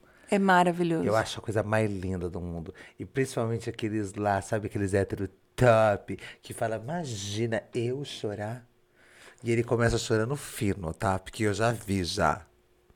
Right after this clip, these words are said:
Speaker 2: Arruma aqui rapidinho, mas a hora que abre lá, tá a bonita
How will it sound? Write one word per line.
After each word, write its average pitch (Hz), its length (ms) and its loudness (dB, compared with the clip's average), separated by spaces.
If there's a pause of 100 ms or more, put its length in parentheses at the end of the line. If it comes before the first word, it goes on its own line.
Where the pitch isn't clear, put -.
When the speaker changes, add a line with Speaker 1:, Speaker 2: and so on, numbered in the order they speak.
(680)
Speaker 2:
Arruma 113 420 -6
aqui 110 160 -8
rapidinho, 107 560 -4
mas 101 140 0
a 95 80 2
hora 107 220 4
que 104 280 -2
abre 101 380 2
lá, 101 300 8 (340)
tá 117 340 8 (240)
a 123 140 4
bonita 104 1080 0